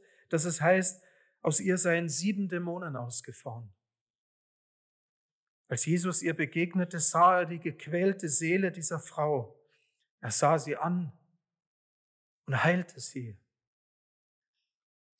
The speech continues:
In der Geschichte von Maria Magdalena wird die Liebe Gottes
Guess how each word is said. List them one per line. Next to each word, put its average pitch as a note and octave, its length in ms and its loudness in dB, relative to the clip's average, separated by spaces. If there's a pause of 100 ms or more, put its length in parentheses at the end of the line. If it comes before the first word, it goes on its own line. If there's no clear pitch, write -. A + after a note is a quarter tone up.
(440)
In D3 80 0
der D3+ 100 2
Geschichte F#3 500 0
von D#3+ 240 2
Maria E3+ 380 0
Magdalena E3+ 760 -2
wird D#3+ 160 -10
die E3 60 -8
Liebe F#3 360 -2
Gottes E3+ 580 0